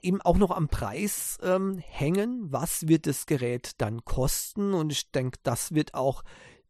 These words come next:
die, äh, ähm, der Punkt sein, wo dann,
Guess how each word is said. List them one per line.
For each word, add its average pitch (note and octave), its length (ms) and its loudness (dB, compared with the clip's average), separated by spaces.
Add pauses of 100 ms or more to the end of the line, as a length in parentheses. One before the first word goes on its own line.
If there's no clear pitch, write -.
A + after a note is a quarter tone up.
(320)
die, D3+ 540 0
äh, C3 420 2 (1080)
ähm, C3+ 240 -2
der C3+ 160 6
Punkt F3 320 8
sein, D3+ 560 2
wo C#3+ 380 2
dann, B2+ 800 0